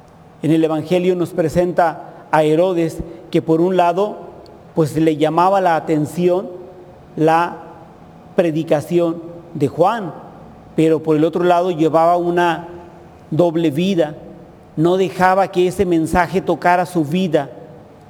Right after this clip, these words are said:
Y entonces, como lo incomodaba el mensaje,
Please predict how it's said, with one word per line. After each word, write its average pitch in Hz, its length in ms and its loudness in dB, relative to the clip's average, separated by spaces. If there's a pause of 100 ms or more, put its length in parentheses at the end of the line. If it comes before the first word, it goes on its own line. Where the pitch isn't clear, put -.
(300)
Y 170 100 2
entonces, 196 440 0
como 180 280 2
lo 170 140 2
incomodaba 175 1000 0 (480)
el 147 160 2
mensaje, 170 720 0